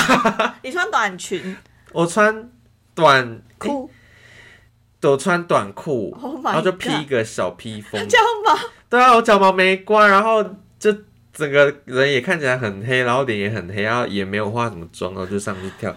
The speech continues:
Speaker 1: <laughs> 莫名其妙。
Speaker 2: 超丑的，你们应该要看影片才就是能感受到，但我真的也没办法发那影片，就是
Speaker 1: 不能，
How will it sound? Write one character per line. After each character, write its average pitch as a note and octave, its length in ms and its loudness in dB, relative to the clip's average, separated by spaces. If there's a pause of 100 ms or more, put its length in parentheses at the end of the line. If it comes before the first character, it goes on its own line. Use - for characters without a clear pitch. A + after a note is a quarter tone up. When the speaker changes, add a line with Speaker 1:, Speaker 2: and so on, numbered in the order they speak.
Speaker 1:
<laughs> G#3 140 -16
莫 A3 360 2
名 F#3 180 4
其 F3+ 160 0
妙。 F3+ 160 -2
Speaker 2:
超 D3 260 0
丑 C3+ 120 -10
的， C#3+ 180 2
你 C#3 80 -6
们 D3 140 -2
应 E3 80 -6
该 G3 80 4
要 G#3 120 4
看 G3+ 280 0
影 A2 80 -12
片 D#3 200 -6
才 A#2+ 200 0 (140)
就 D3+ 140 -10
是 C#3 360 -8 (300)
能 G#2 260 -8
感 G2 200 -6
受 B2 160 -4
到， B2 100 0
但 D#3 180 0
我 A#2+ 140 2
真 B2+ 140 -4
的 B2+ 100 0
也 G2+ 100 -2
没 G2 280 -4
办 C3 140 -2
法 F#2 300 -6
发 F2+ 400 -2 (120)
那 A#2 120 -2
影 F2 220 -6
片， G2+ 240 -6
就 C#3+ 100 -4
是 D3 320 -4 (840)
Speaker 1:
不 D4+ 160 -6
能， A3+ 220 2